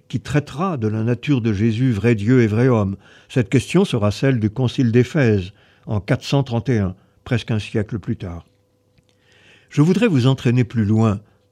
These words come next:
dans notre réflexion, dans notre contemplation du mystère de la Trinité et des relations du Père et du Fils. Jamais l'Église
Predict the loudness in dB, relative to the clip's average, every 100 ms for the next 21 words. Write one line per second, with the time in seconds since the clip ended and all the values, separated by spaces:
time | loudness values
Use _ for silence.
0 | _ -4 -2 -2 -4 -4 -4 -4 -6 -8
1 | -8 -8 -10 _ _ _ -4 0 0 -2
2 | -2 -2 0 0 -2 -2 -2 0 0 -2
3 | -2 -4 -2 -2 -2 -2 0 0 -2 -2
4 | -2 -4 _ -10 -4 0 2 2 0 -2
5 | -2 -2 -4 -2 -2 -2 -6 -10 -14 -18
6 | -18 -20 _ _ _ _ _ _ _ _
7 | _ -4 2 4 4 2 -2 _ _ _
8 | _ -2 0 2 2 0 -4